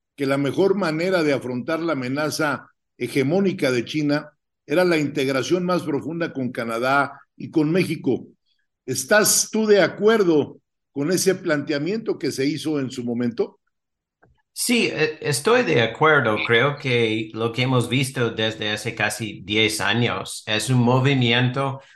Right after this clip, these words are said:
Speaker 2: de globalización hacia regionalización, ah, provocado un poco o avanzado un poco al resultado de la pandemia, pero era algo pasando antes.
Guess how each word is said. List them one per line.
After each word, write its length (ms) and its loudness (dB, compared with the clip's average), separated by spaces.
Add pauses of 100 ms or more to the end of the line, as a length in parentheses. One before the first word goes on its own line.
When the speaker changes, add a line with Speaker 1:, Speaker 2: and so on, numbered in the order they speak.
(120)
Speaker 2:
de 200 0
globalización 1120 0
hacia 400 -2
regionalización, 1500 -4 (520)
ah, 360 -10
provocado 560 4
un 140 2
poco 380 0
o 400 0
avanzado 500 0
un 100 0
poco 320 -2
al 200 -6
resultado 580 -2
de 160 -2
la 220 -2
pandemia, 760 -4
pero 400 -6
era 300 2
algo 260 2
pasando 720 -2
antes. 680 -2